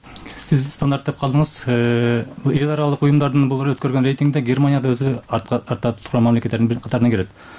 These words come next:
Анткени Германияда, э, билим берүү системасы аябай төрт баскычтуу система деп коет. Э, өтө татаал системалардан турат. Алардын эмнеден негизгиси, э, Германия мамлекети өндүрүшкө ыктайт балдардын көпчүлүгүн. Эмне, эмне үчүн дегенде,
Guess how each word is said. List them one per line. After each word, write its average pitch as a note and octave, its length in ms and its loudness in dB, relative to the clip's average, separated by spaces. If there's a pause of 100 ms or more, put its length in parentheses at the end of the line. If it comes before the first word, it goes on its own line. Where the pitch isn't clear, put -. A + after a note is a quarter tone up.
(240)
Анткени D#3 320 0
Германияда, D3+ 600 0 (260)
э, B2 380 2
билим C#3 260 4
берүү D3 140 4
системасы D3 440 0
аябай C3+ 340 2 (140)
төрт D#3+ 160 4 (480)
баскычтуу B2+ 460 -2
система D3 300 2
деп C#3+ 120 -4
коет. A3+ 200 2 (320)
Э, C3+ 600 0
өтө C3+ 360 0 (260)
татаал C3+ 320 -2
системалардан B2 420 0
турат. G2+ 180 -2 (600)
Алардын C#3 320 0
эмнеден D#3+ 340 4
негизгиси, D#3+ 440 2
э, D3 320 -2
Германия D3 440 0
мамлекети C#3+ 540 0 (400)
өндүрүшкө D3 640 2 (560)
ыктайт A2 400 -6 (160)
балдардын A2 400 0
көпчүлүгүн. B2+ 460 2 (340)
Эмне, D3 300 4
эмне D3+ 260 2
үчүн C#3+ 140 -4
дегенде, D3 340 0